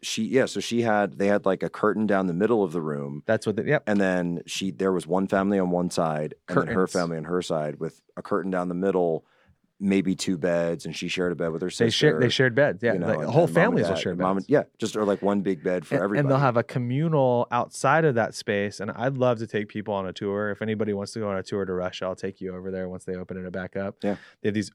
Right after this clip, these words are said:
Speaker 2: общежитые. You share bathrooms.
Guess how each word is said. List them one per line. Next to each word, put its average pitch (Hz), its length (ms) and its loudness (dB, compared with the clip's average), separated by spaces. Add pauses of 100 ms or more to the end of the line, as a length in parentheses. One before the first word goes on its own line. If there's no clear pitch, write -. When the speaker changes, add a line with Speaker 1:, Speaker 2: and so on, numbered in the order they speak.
Speaker 2:
общежитые. 117 920 0 (640)
You 120 140 -4
share 127 480 4
bathrooms. 95 680 -4